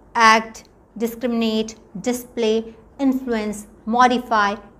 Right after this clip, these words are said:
perform, qualify, question, revise, serve, solve and verify, et cetera verbs दिए हुए हैं। हिंदी में ये verb chart इस तरह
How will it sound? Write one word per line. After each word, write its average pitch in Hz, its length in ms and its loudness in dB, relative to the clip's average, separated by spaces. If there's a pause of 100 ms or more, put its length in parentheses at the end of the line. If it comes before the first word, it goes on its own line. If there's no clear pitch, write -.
(120)
perform, 226 580 0 (400)
qualify, 247 680 4 (520)
question, 254 580 -2 (260)
revise, 208 640 2 (480)
serve, 233 440 4 (480)
solve 226 480 2 (260)
and 233 220 -2
verify, 190 540 -2 (360)
et 214 100 -12
cetera 254 420 0 (360)
verbs 190 320 -4
दिए 165 140 -12
हुए 180 180 -12
हैं। 202 200 -18 (460)
हिंदी 269 340 6
में 381 120 2
ये 370 140 4
verb 320 300 4
chart 440 440 2
इस 233 180 -4
तरह 196 280 -2